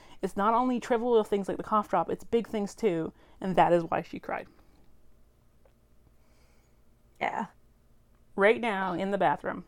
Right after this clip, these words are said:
Speaker 1: is a curling iron. The cable is unraveled. It's hanging from a hook, and it has been like that for a month.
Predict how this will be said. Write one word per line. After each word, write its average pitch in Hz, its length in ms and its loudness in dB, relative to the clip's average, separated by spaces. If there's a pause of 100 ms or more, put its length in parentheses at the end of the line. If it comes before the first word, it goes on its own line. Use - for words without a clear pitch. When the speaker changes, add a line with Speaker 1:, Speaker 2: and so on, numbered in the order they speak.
Speaker 1:
is 180 100 -4
a 170 60 -2
curling 208 380 2
iron. 175 380 -4 (480)
The 139 60 -6
cable 185 400 0
is 180 180 0
unraveled. 170 680 0 (880)
It's - 180 -8
hanging 185 300 -2
from 208 140 -4
a 202 40 0
hook, 185 360 2
and 190 120 -2
it 185 80 0
has 180 120 0
been 170 180 4
like 170 140 0
that 180 180 -4
for 175 120 -2
a 175 40 -6
month. - 340 -12